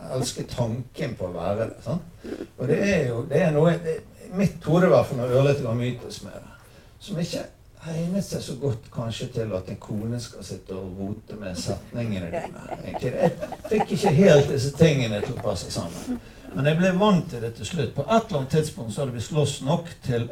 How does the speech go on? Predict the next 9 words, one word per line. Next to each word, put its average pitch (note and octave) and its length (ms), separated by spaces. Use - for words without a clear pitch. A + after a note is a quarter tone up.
at - 140
denne B2+ 260
teksten - 460
begynte A2 340
å G#2 240
slutte - 640
å G#2+ 240
være G2 320
to B2+ 200